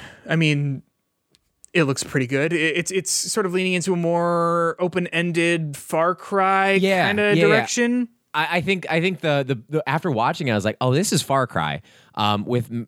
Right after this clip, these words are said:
Speaker 2: Master Chief and a cool, like, zip line thing.
Speaker 1: Yeah.
Speaker 2: Um, and hey, if you do that, I think that could be fun. I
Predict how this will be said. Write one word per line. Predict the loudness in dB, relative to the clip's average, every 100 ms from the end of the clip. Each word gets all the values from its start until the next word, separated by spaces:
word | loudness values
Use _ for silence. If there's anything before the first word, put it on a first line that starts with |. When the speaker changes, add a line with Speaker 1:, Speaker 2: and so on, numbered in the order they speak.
| -4
Speaker 2:
Master | -4 -2 -4
Chief | -2 -2 -2 -4
and | -2
a | -2
cool, | 0 2 2 2
like, | -2 -4
zip | -4 -2 -4
line | -2 -2 0 -2 -4
thing. | -6 -6 -8 -16 -20 _ -2
Speaker 1:
Yeah. | 2 4 2
Speaker 2:
Um, | -2 -10 _ _ -4
and | -2 0 0 -2 -4 _ -4
hey, | 0 0 -2 -8 _ _
if | -2 -2
you | 0
do | 0 0
that, | 0 -2 -2
I | -4 -2
think | -2 -2
that | -4
could | -4
be | -12
fun. | -10 -4 -2 -2 -4 -12 -20 _ -4
I | 0 2 2 2 0